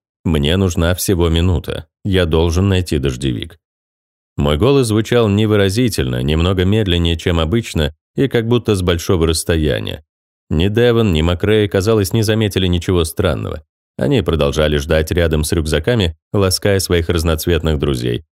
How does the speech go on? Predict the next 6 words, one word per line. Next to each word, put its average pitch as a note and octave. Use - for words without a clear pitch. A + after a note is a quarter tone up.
кошек D2+
Джинджер, E2+
Джину E2+
и A2+
Мали. A1+
Их C#2+